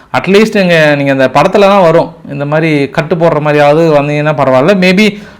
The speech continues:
தப்பிச்சிட்டாரு அப்படின்ற மாதிரியும் வந்து நிறைய ஊடகங்கள் சொல்றாங்க. But உறுதிப்படுத்த தகவல் உங்களுக்கு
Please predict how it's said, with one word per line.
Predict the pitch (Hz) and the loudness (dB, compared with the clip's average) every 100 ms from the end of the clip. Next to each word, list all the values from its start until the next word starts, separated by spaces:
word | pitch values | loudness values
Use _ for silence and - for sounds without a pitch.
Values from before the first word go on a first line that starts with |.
| - | -4
தப்பிச்சிட்டாரு | - 226 220 214 202 | -2 0 2 2 4
அப்படின்ற | 190 180 170 | 2 0 0
மாதிரியும் | 175 180 190 | 2 2 2
வந்து | 180 | 2
நிறைய | 180 170 190 | 0 2 2
ஊடகங்கள் | 170 175 180 170 170 | 2 2 0 -2 -4
சொல்றாங்க. | 151 143 160 170 | -2 0 0 0
But | 160 | 0
உறுதிப்படுத்த | 156 165 180 170 156 156 | -2 -2 -2 -4 -4 -2
தகவல் | 143 143 190 | -2 0 -2
உங்களுக்கு | 180 151 135 | -2 -4 -4